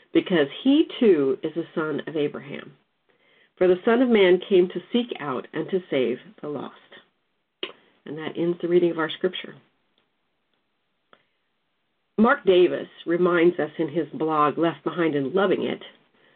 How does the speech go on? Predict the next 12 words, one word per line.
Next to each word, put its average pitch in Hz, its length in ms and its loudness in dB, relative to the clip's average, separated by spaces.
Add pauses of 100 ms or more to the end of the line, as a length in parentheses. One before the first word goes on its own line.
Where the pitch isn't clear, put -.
(420)
that 175 180 2
Jericho 226 640 2
is 170 300 2
the 147 100 0
last 196 480 -4 (260)
town 180 540 -2 (280)
between 151 480 -2
Jesus 185 460 0 (340)
and 185 140 2
Jerusalem. 175 640 -2 (880)
Hmm. 151 240 -2 (1500)
Jesus 269 280 2